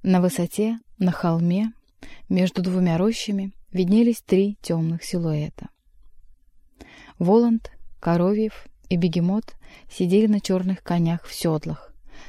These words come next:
глядя на раскинувшийся за рекой город с ломаным солнцем, сверкающим в тысячах окон, обращённых на запад, на пряничные башни девичьего монастыря.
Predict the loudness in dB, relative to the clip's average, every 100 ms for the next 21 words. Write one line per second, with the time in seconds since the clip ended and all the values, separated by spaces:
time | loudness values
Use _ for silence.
0 | -6 0 4 4 4 2 0 -2 0 0
1 | -2 -4 -6 -4 -2 -2 -2 -2 -4 -2
2 | -2 -2 -4 -4 0 2 2 0 -4 -6
3 | -4 -2 -2 -4 -10 -12 -18 -16 -2 -2
4 | 0 0 0 -2 -6 -8 -4 -4 -2 -6
5 | -8 -10 -4 0 0 -2 -8 -10 -14 -10
6 | -4 -2 -2 -2 -2 -2 -2 -2 -2 -4
7 | -6 -14 -20 -20 -20 -6 -2 2 2 2
8 | 0 0 2 2 0 -2 -6 -6 -12 -10
9 | 0 2 2 0 -4 -2 -2 -4 -4 -4
10 | -4 -4